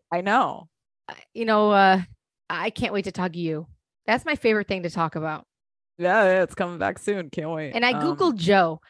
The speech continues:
Speaker 2: They should have named the show Joe. I think the
Speaker 1: What do you mean
Speaker 2: name
Speaker 1: you
Speaker 2: is
Speaker 1: Googled
Speaker 2: Jo-, I,
Speaker 1: Joe?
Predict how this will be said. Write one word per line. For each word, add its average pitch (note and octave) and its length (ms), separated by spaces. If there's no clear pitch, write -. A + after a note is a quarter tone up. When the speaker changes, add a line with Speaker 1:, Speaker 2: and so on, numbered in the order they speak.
Speaker 2:
They B3 80
should E4 160
have E4 100
named C#4 300
the A#3 80
show G#3 340
Joe. D#3+ 500
I G#3 80
think C4 280
the F#3+ 60
Speaker 1:
What F#3+ 40
do G3+ 60
you A3 60
mean G#3+ 100
Speaker 2:
name C#3+ 60
Speaker 1:
you C#3+ 40
Speaker 2:
is C3+ 80
Speaker 1:
Googled C#3 480
Speaker 2:
Jo-, C3 100
I, B2+ 120
Speaker 1:
Joe? G3 60